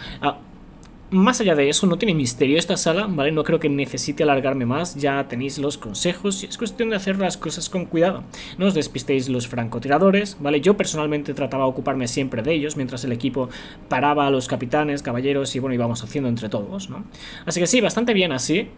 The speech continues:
Como visteis, le sacamos mucho partido a las supers, gracias a Alisa, que estaba generando orbes con los pozos, generando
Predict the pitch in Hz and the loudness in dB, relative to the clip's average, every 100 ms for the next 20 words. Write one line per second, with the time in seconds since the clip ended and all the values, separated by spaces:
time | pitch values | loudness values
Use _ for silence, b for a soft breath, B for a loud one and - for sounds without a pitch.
0 | - - 165 165 175 175 165 156 151 143 | -12 0 4 4 4 0 -2 -2 -2 -2
1 | 147 147 143 127 147 135 120 120 202 214 | -2 -2 -2 -2 0 2 0 -2 0 2
2 | 214 196 160 151 147 156 143 - - 143 | 2 0 -2 -2 0 0 0 -2 0 0
3 | 135 127 139 - 202 143 143 135 143 131 | 0 0 0 0 -4 -2 -4 -4 -4 -2
4 | 127 120 135 160 165 151 165 143 139 160 | 0 0 2 2 0 -2 0 0 -2 -4
5 | 147 160 156 151 131 127 113 | -2 -4 -4 -4 -4 -2 -4